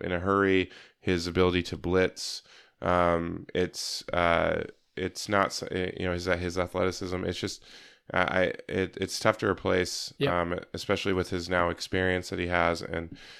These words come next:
Speaker 1: so, no, it definitely, I, I, I think I, the defense will be worse, and it, it does scare you a little bit 'cause the defense is already in question. Um, and then you take away the defense's probably best player, and,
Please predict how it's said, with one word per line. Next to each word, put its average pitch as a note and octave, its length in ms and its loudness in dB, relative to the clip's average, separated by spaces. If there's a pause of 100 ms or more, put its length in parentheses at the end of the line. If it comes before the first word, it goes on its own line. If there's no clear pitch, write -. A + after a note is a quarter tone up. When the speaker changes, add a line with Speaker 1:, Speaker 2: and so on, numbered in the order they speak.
Speaker 1:
so, G2+ 220 2
no, A2 240 8
it F#2 140 4
definitely, G#2 380 4
I, F#2 180 4 (140)
I, F#2+ 320 6
I F#2+ 40 4
think - 480 -4 (360)
I, F#2+ 100 0
the F#2 220 -6
defense F#2+ 300 -4
will F#2 80 -8
be F#2 100 0
worse, G#2 440 2
and F2 640 -2 (360)
it, F2+ 220 0
it F2 60 -2
does F#2 180 2
scare F#2+ 280 4
you F2+ 120 4
a - 20 2
little F2 160 0
bit F2 260 0
'cause F2 180 -6
the F2 80 -8
defense F#2 360 -2
is F2 120 -6
already F2+ 640 2 (120)
in F2 160 -6
question. F#2 640 -2 (560)
Um, E2+ 760 0 (220)
and F2 260 -2
then F2 140 -2
you F2 80 -4
take F#2 260 -2
away F2 360 2
the E2+ 140 -4
defense's F2 1160 -4 (140)
probably F2+ 480 0
best F2+ 320 0
player, F#2+ 680 0
and, E2+ 420 -2